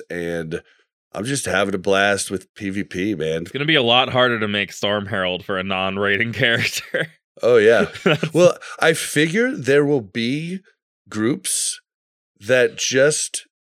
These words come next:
Speaker 1: allow you to, like, pay them to carry you through the trash to the first boss, then reset, trash
Speaker 2: Yeah,
Speaker 1: to the
Speaker 2: trash
Speaker 1: first boss,
Speaker 2: farms will
Speaker 1: reset.
Speaker 2: probably exist, yeah.
Speaker 1: So I'll probably end up just basically paying for those, for those five.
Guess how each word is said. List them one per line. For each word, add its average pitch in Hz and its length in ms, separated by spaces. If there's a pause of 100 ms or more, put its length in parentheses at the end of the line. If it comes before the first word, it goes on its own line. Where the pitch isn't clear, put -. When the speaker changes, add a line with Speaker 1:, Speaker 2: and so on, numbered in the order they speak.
(220)
Speaker 1:
allow 120 380
you 120 320
to, 120 160
like, 98 320
pay 123 240
them 104 420
to 95 160
carry 117 400
you 110 220
through 107 580
the 95 140
trash 92 540
to 92 80
the 87 80
first - 340
boss, 87 320
then 82 180
reset, 92 540
trash 95 320
Speaker 2:
Yeah, 90 80
Speaker 1:
to 82 60
the 90 60
Speaker 2:
trash 95 120
Speaker 1:
first 90 180
boss, 98 100
Speaker 2:
farms 90 220
will 101 80
Speaker 1:
reset. 95 180
Speaker 2:
probably 92 260
exist, 67 440
yeah. 71 120
Speaker 1:
So 131 140
I'll 127 120
probably 120 1000
end 104 240
up 95 140
just - 200 (640)
basically 113 320
paying 92 580
for - 160
those, 90 380 (140)
for 95 240
those 92 240
five. 85 600